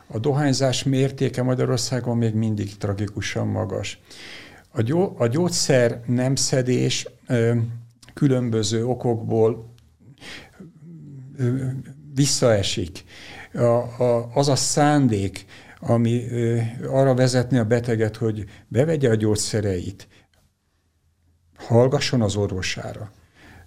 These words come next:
hajtsa végre azokat a kéréseket, javaslatokat, tartsa be, ami, ami, amiről az orvostudomány biztosan tudja, hogy, ö, ö, működik.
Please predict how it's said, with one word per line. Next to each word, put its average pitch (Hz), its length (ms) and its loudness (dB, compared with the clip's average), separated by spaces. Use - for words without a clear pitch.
hajtsa 139 380 4
végre 107 340 2
azokat 101 500 -4
a 98 240 0
kéréseket, 104 920 -6
javaslatokat, 107 800 -4
tartsa 117 420 -2
be, 113 260 0
ami, 107 380 -2
ami, 110 360 -2
amiről 113 440 2
az 104 140 -2
orvostudomány 113 600 0
biztosan 143 500 -2
tudja, 98 300 -4
hogy, 95 260 -2
ö, 101 160 0
ö, 101 120 -4
működik. 101 720 0